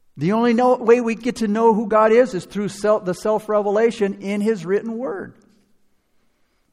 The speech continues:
But at the same time, we need the Holy Spirit to teach us if we're going to understand and apply the Bible correctly. First John five six, John said, "The Spirit bears witness because the Spirit is truth."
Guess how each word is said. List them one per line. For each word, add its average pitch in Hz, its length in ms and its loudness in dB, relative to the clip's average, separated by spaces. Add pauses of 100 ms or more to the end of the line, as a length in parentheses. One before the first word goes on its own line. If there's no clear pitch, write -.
(140)
But 185 140 0
at 190 100 -2
the 180 80 -4
same 214 300 -4
time, 214 380 -4
we 180 80 -4
need 190 180 -6
the 185 100 -2
Holy 180 300 -2
Spirit 190 540 -4
to 185 160 -12
teach 202 440 -16
us 117 360 -14 (960)
if 160 120 -8
we're 139 120 -8
going 143 260 -6
to 196 180 -6
understand 202 600 -6
and 147 120 -4
apply 147 520 -6
the 156 100 -8
Bible 135 380 -8
correctly. 165 640 -16 (720)
First 160 260 -8
John 165 280 -4
five 185 280 -6
six, 208 240 -6
John 170 180 -6
said, 160 200 -6
"The 147 80 -6
Spirit 208 720 -4
bears 165 320 -4
witness 156 520 -4 (220)
because 139 320 -8
the 139 100 -10
Spirit 160 540 -10
is 160 140 -12
truth." - 420 -18